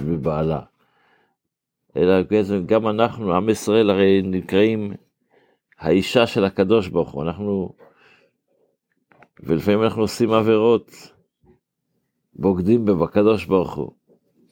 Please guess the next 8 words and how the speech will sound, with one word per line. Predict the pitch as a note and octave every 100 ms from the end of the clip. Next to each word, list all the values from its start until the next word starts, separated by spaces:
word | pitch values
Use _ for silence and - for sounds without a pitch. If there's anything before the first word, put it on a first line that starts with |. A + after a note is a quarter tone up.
| _ _ _ _ _ _ _ -
אז | D#2+ C#2
לומדים | E2+ F2 A2+ A2+
איך | A2+ A2
להתכונן | G#2+ - A2 G#2 B2 G#2
לחג | F2 G2+ G#2
השבועות, | G2+ G#2 F#2 A#2 B2 A2 G#2+ - _ _ _ _ _ _ D#2+
את | -
עצמנו, | F#2+ - A2+ B2+ C3+ G2 F2